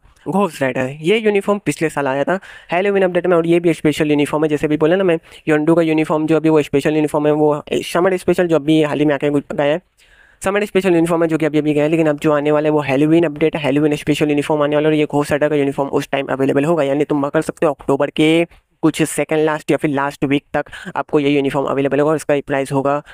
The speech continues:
वन थाउजेंड सेवन हंड्रेड फिफ्टी क्रिस्टल। And ये मतलब बहुत तगड़ा कैरेक्टर है भाई, एबीएल, एबीएक्स में ले जाओ and ऐसा बोल सकते हो डैमेजिंग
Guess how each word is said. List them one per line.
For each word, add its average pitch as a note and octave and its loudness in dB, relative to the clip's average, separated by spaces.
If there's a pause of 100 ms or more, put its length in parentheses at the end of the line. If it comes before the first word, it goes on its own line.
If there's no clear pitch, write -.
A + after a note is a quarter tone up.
(220)
वन D#3+ -2
थाउजेंड D3 0
सेवन D3 -2
हंड्रेड C#3 -2
फिफ्टी - -2
क्रिस्टल। - -6 (380)
And F#3+ 0
ये F#3 2
मतलब F#3 -4
बहुत F3 -2 (160)
तगड़ा D#3+ 0
कैरेक्टर C#3+ -4
है C3+ 0
भाई, C3+ -2
एबीएल, E3 2
एबीएक्स D3 0
में D#3 2
ले D#3 2
जाओ D#3 0
and - -6
ऐसा F3 -2
बोल F3+ 0
सकते F3+ 0
हो E3 0
डैमेजिंग D#3 0